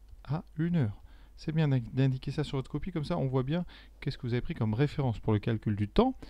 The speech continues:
Ici on passe de sept heures à une heure du matin, donc évidemment de sept heures à sept heures vous auriez vingt-quatre heures, là vous en avez six de moins,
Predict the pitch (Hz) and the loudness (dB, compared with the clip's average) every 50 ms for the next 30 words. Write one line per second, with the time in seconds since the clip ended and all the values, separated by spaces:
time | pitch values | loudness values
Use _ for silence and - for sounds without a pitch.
0 | - - - - - - - 143 135 - - 170 160 135 120 - 131 120 113 113 | -18 -20 -20 -20 -20 -10 -8 -6 -6 -4 -2 2 2 2 4 4 4 4 4 4
1 | 110 - - 123 120 - 127 117 110 107 101 101 98 98 95 95 98 92 - - | 2 2 0 -2 -2 0 0 2 2 2 2 2 2 0 0 0 0 0 2 2
2 | 147 170 196 - - - - - - - - - - - - 120 120 117 113 - | 0 0 0 -2 -6 -16 -20 -20 -20 -20 -20 -18 -12 -2 2 2 2 2 2 -2
3 | - - - - - - - - - - 117 113 120 123 120 113 110 107 - - | -8 -16 -18 -20 -20 -20 -20 -20 -8 -6 -2 2 4 4 4 4 4 2 2 0
4 | 123 - - 127 113 110 110 - - 117 - - 117 107 107 117 107 110 123 120 | -2 0 2 2 2 2 2 2 0 -2 2 2 2 2 2 0 2 4 4 6
5 | 123 123 117 120 120 107 113 104 101 - 131 120 - - 135 147 160 160 139 127 | 6 6 4 4 4 4 2 2 2 0 -2 -4 -2 0 2 2 2 2 2 0
6 | 113 107 107 104 101 98 95 95 - - - - 185 - - - - - - - | 0 0 0 0 0 0 -2 -4 -6 -8 -8 -8 -8 -8 -8 -12 -14 -14 -4 -2
7 | 117 104 98 95 90 92 107 - | -2 0 0 0 0 0 0 -2